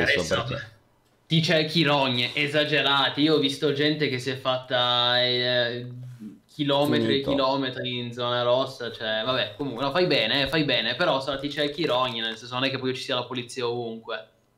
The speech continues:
Speaker 1: No, vabbè, ma è chiaro che adesso il mio dubbio era delle ventidue, dopodiché se mi si dice alle ventidue non puoi, io non è che vado a farmi l'autocertificazione per andare a comprare un pacchetto di tabacco, sono mica matto.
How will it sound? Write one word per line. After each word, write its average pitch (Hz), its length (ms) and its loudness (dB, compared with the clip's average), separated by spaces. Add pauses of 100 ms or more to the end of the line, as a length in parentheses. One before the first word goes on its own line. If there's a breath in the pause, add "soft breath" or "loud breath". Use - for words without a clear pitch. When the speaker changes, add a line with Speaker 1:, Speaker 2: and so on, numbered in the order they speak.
(240)
Speaker 1:
No, 123 320 10
vabbè, 120 280 8
ma 107 140 8
è 110 80 8
chiaro 131 320 8
che 110 220 8
adesso 107 400 6
il 110 80 2
mio 113 120 2
dubbio 117 280 6
era 107 160 10
delle 104 240 6
ventidue, 101 580 2
dopodiché 110 560 4
se 101 120 0
mi 98 140 0
si 113 160 -2
dice 107 300 2
alle 98 160 6
ventidue 104 540 2
non 98 200 2
puoi, 120 300 6
io 95 100 4
non 95 120 4
è 104 80 2
che 98 100 0
vado 90 180 2
a 90 40 2
farmi 92 300 2
l'autocertificazione 90 960 2
per 85 120 0
andare 90 220 2
a - 20 4
comprare 92 280 0
un - 40 -6
pacchetto 92 280 -2
di 82 80 -2
tabacco, 92 400 2
sono 90 120 -2
mica 90 200 -2
matto. 80 520 0